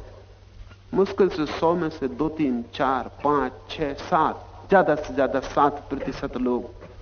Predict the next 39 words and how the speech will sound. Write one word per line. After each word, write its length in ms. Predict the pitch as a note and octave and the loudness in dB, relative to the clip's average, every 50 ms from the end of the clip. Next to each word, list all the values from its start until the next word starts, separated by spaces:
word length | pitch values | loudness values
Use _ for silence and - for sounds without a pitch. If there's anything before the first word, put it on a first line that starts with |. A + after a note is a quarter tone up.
| - - - - - - - - C3+ | -20 -20 -20 -20 -20 -18 -8 -4 -2
मुश्किल 500 | D3 E3 F#3+ G3+ G3 - - A3+ G#3 G3+ | 0 2 2 0 0 0 4 4 4 4
से 160 | - F#3+ D#3+ | 4 2 0
सीधे 340 | - - E3 D#3+ C3+ C#3 C#3 | 0 0 -4 -2 0 0 -2
शांत 360 | C#3 C#3 C3+ C3+ C3 B2 - | 0 0 0 0 0 0 -2
हो 100 | A#2+ G#2 | -6 -8
सकते 340 | - - - - - - - | -8 -8 -14 -14 -14 -14 -14
थे। 960 | - - - - - - - - - - - - - - - - - - E3+ | -14 -14 -20 -20 -20 -20 -20 -18 -16 -16 -16 -16 -16 -16 -18 -14 0 8 10
मैं 100 | G#3+ A3 | 10 12
बहुत 340 | A3 B3+ C4+ D4 D4 D4+ - | 12 12 12 12 12 10 10
कोशिश 320 | C4 C#4 C4+ C4+ C#4+ B3+ | 10 10 10 10 6 8
करके 240 | - C4+ B3+ C4 C4+ A#3+ | 8 8 10 10 10 8
देखा 320 | G3+ B3 B3 - A#3+ B3 | 8 6 6 8 8 8
कि 140 | A#3+ A#3+ A#3 A3+ - | 8 8 2 2 6
कारण 360 | - F3 F#3 A3 B3+ C4+ C4 | 8 8 10 10 10 10 10
क्या 220 | - - A3+ F#3+ | 10 10 8 8
है, 420 | D#3+ - - - - - - - - - | 8 6 4 0 -2 -2 -4 -10 -6 0
लोग 200 | C#3+ E3 E3+ - | 0 0 0 0
शांत 380 | - - F#3 F#3+ G3+ G#3 G3+ - | -2 4 8 8 8 8 6 2
क्यों 140 | - A3 A#3 | 4 4 6
नहीं 140 | A3+ A3+ A3 | 6 6 6
हो 120 | F#3+ F#3 E3+ | 6 6 8
पाते। 1080 | - C#3 B2+ - - - - - - - - - - - - - - - - - - - | 8 6 6 6 4 -4 -6 -10 -12 -14 -14 -14 -16 -16 -16 -18 -18 -18 -16 -14 -12 -4
सब 260 | - - C#4 C4+ C#4 | 6 8 8 8 8
समझ 280 | C#4 - A#3 A#3+ C4 - | 8 8 10 10 10 10
लेते 320 | C4+ C4 C4+ C4+ C4 A3+ | 12 10 10 10 10 8
हैं, 160 | G#3+ G3 D#3+ C3 | 8 8 10 10
बात 220 | F3 G3 A3 A3+ | 10 10 10 10
उनकी 280 | A3 B3+ B3+ - B3 A#3+ | 10 8 8 8 6 4
समझ 240 | - A#3 A#3 A#3 A3+ | 4 6 6 6 6
में 100 | G#3+ G#3+ | 8 6
आ 60 | G3 | 6
जाती 320 | F3 E3 D3+ B2+ - - - | 6 4 2 0 0 -4 -8
है, 80 | - - - - - - - - - - - - - - - | -10 -14 -14 -16 -16 -18 -18 -16 -16 -16 -16 -16 -16 -8 0
लेकिन 360 | A2 B2+ E3+ F3+ - F#3+ F3+ | 4 6 6 6 8 6 6
शरीर 360 | - - - E3 F3+ G#3 F#3+ | 6 6 4 4 6 6 6
में 100 | G#3 G#3 | 8 8
एक 140 | G3+ F#3+ - E3 | 8 8 8 4
मोमेंटम 580 | D#3+ E3 F3 F#3 G3 G#3 G#3 - - C3 G#2 | 4 6 6 8 8 6 6 6 4 4 4
है। 200 | G2 - - - | 2 -4 -8 -10